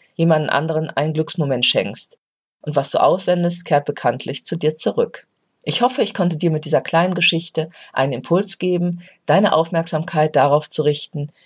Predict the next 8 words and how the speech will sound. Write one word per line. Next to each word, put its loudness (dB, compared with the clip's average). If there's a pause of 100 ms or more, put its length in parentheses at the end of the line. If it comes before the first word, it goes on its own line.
wie -4
du 2
mit -4
kleinen 2
Dingen 0 (100)
deine 0
Energie -6
anheben 2